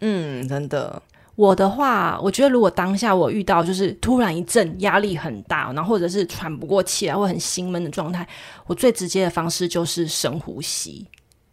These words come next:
Speaker 1: 啊。
Speaker 2: 呼吸，我觉得呼吸是一个很好的方式，但是呼吸要持续稳定的呃，持续一段时间，我觉得有点困难的原因，是因为你呼吸，它是一个过于简单的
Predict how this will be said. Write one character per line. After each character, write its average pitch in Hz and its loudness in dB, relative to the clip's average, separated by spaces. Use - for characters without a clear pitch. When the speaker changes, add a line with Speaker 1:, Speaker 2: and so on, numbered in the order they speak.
Speaker 1:
啊。 226 0
Speaker 2:
呼 185 4
吸， 175 0
我 185 2
觉 180 -2
得 240 4
呼 254 -2
吸 233 -4
是 220 -4
一 202 -4
个 143 -2
很 180 -4
好 190 0
的 160 -2
方 139 -6
式， - -6
但 294 2
是 311 2
呼 277 0
吸 247 -2
要 240 2
持 170 -2
续 190 0
稳 143 -2
定 180 -2
的 113 0
呃， 131 -4
持 - 0
续 226 -2
一 - -6
段 165 0
时 - -2
间， 180 -2
我 180 0
觉 202 2
得 202 6
有 214 6
点 196 0
困 214 4
难 156 -2
的 160 -2
原 156 0
因， 175 -2
是 208 -6
因 233 2
为 254 4
你 185 0
呼 202 0
吸， 208 -4
它 - -2
是 214 -2
一 - -6
个 151 0
过 269 8
于 175 6
简 151 -2
单 175 -2
的 147 -2